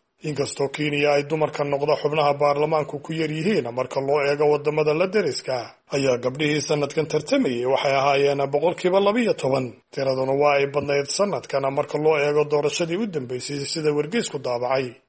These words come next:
Sanadkii laba kun iyo labaatan, madaxa cadaaladda ayaa ka codsaday madaxweyne Uhuru Kenyatta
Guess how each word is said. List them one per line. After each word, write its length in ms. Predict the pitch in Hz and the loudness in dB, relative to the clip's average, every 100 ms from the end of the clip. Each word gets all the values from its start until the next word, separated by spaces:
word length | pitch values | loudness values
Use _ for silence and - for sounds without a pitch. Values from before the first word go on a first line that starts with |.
| _ | _
Sanadkii 560 | - - 147 143 - 160 | -10 -4 -2 -2 -2 0
laba 180 | 156 208 | 2 2
kun 140 | 208 254 | 2 2
iyo 80 | 262 | 4
labaatan, 560 | 165 127 117 - 143 143 | 2 0 -4 -2 -2 0
madaxa 300 | 147 143 - 147 139 | 0 0 0 2 2
cadaaladda 400 | 143 156 220 151 120 | 2 2 2 0 -2
ayaa 240 | 127 131 | -2 0
ka 80 | 160 | 2
codsaday 400 | 147 143 151 151 | 2 0 0 0
madaxweyne 480 | 151 147 151 147 147 | 0 0 0 0 2
Uhuru 320 | 143 165 160 | 2 2 -2
Kenyatta 560 | 160 151 160 208 - | -4 -2 2 2 2